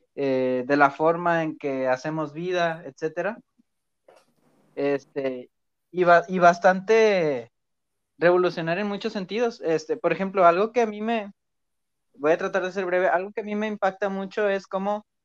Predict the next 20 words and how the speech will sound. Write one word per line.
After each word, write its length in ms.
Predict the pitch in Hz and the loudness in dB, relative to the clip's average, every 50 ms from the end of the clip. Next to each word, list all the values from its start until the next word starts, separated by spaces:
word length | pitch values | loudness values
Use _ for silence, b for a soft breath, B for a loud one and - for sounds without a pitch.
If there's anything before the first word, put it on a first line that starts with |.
| _ _ _ _ _ _ _ | _ _ _ _ _ _ _
parte 360 | - 175 180 180 180 226 214 | 4 4 4 4 2 0 2
del, 640 | 214 214 214 208 202 190 190 185 175 175 170 165 165 - | 2 4 4 2 2 2 0 -2 -2 -4 -6 -8 -12 -10
eh, 480 | - 156 156 156 151 151 147 147 143 143 139 | -6 -4 -4 -2 -2 -2 -2 -2 -4 -6 -6
movimiento 440 | 151 156 156 160 160 170 170 170 185 | -6 -6 -6 -6 -6 -8 -8 -8 -8
feminista 400 | 202 202 190 185 185 175 - 202 | -6 -6 -6 -6 -8 -6 -6 -8
aquí 440 | 185 190 - 180 190 190 196 190 185 185 - - | -8 -8 -10 -12 -10 -10 -10 -10 -10 -8 -8 -8
en 380 | 156 156 156 156 151 147 143 139 _ _ _ _ _ _ | -6 -6 -6 -6 -8 -8 -12 -14 _ _ _ _ _ _
Monterrey 680 | - 147 156 156 - 165 160 160 160 170 190 208 233 - _ _ _ _ _ _ _ | -10 -8 -8 -4 -2 -2 0 0 0 0 0 -2 -4 -8 _ _ _ _ _ _ _
son 200 | - 175 175 165 | -6 -6 -4 -2
feministas 520 | 202 202 208 202 196 196 190 - 214 208 | -2 -2 -2 -2 -4 -4 -4 -4 -6 -6
que 420 | - - 185 175 170 160 160 160 151 | -2 0 2 4 6 6 4 2 0
se 240 | - - - 175 | -4 -4 -2 -2
transportan 580 | 143 - 170 170 165 - 175 170 175 - 208 208 | -2 -2 -4 -4 -4 -4 -6 -6 -4 -4 -6 -6
en 100 | 202 180 | -6 -8
bici. 280 | 170 170 214 - - 214 226 - _ - - _ _ _ _ - _ _ _ | -10 -12 -12 -14 -12 -14 -14 -14 _ -20 -20 _ _ _ _ -20 _ _ _
Eh, 640 | - 151 160 160 156 151 151 147 143 143 135 - - _ - | 0 2 4 4 4 4 2 2 0 0 -2 -4 -6 _ -4
y 200 | 196 190 190 185 | 0 4 6 8
eso, 320 | 190 214 214 214 - 269 | 8 6 4 4 2 2
la 160 | 285 277 269 247 | 6 6 6 6
verdad 480 | 214 175 165 160 160 165 208 262 269 | 4 2 2 4 4 6 6 4 2